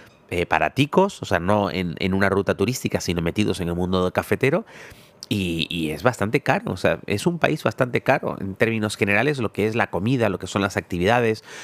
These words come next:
lo que es la entrada al Parque Nacional, nos van a cobrar, nos han cobrado dieciséis dólares a cada uno,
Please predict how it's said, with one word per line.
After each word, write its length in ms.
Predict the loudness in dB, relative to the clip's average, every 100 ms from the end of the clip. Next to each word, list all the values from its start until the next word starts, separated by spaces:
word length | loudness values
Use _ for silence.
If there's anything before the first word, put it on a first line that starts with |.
| -8 2
lo 160 | 2
que 60 | 4
es 80 | 0
la 100 | -2
entrada 340 | 2 2 4
al 120 | 2
Parque 240 | 0 -2 -4
Nacional, 680 | -4 -2 0 2 0 -4
nos 160 | -6 -2
van 140 | -2
a 60 | 0
cobrar, 340 | 2 2 2
nos 160 | -2 0
han 80 | 2
cobrado 340 | 4 2 0
dieciséis 720 | 0 -2 -2 0 2 2 -2 0
dólares 440 | 2 2 0 -2
a 80 | -2
cada 240 | 0 2
uno, 340 | 2 2 0